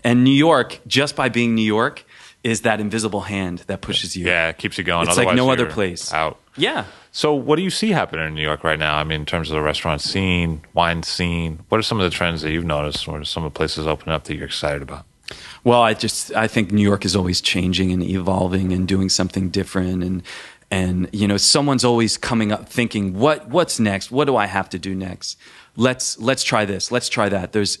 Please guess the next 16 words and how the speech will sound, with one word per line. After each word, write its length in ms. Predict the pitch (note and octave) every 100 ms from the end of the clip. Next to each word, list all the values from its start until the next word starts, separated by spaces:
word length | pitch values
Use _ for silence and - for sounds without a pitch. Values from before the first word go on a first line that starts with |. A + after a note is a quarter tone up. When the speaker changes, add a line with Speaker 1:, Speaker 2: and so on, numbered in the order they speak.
| -
Speaker 1:
endless 380 | C#3+ C#3 B2+ A2+
ins-, 200 | G2+ -
experimentation 840 | G#2+ - G#2+ G2 F2+ C#3 D3+ - F#2
in 120 | F2
this 160 | F2 -
town. 360 | - F2+ E2+ - - - - - -
And 300 | F#2+ F#2+ F#2
that's 200 | A2 -
what 260 | A2 - G#2
makes 340 | G#2+ A2+ -
it 100 | F#2+
New 100 | G2+
York 240 | G2 F#2+ -
City. 400 | C3 A#2+ F2+ - - - - - -
And 300 | A2+ A2 A#2
I, 140 | C3